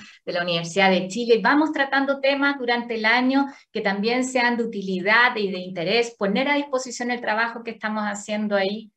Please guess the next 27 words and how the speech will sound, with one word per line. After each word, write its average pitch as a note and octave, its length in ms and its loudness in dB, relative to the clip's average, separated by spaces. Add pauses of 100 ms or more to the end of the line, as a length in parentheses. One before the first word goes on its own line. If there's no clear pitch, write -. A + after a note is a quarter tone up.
(200)
también G3 320 0
para G#3 160 0
este G3+ 200 -4
programa, G#3 720 0 (180)
y A3 80 -2
hacer C#4+ 240 -2
un D#4+ 100 2
llamado D4 460 6
en D4 140 6
general B3 460 -2 (200)
a A3+ 100 -4
la A3 100 -8
gente. F#3+ 640 -4 (220)
Yo G3+ 140 -4
sé C4 240 2
que C#4+ 240 2
cuando A#3 240 0
te G3 80 -4
dicen A#3+ 400 -4
cáncer C4 560 2
es G#3+ 120 -4
algo A3+ 220 0
donde A3+ 220 0
decimos: A3+ 340 -8
"Prefiero A3 320 -6
no G#3+ 80 -6
saber", E3+ 580 -4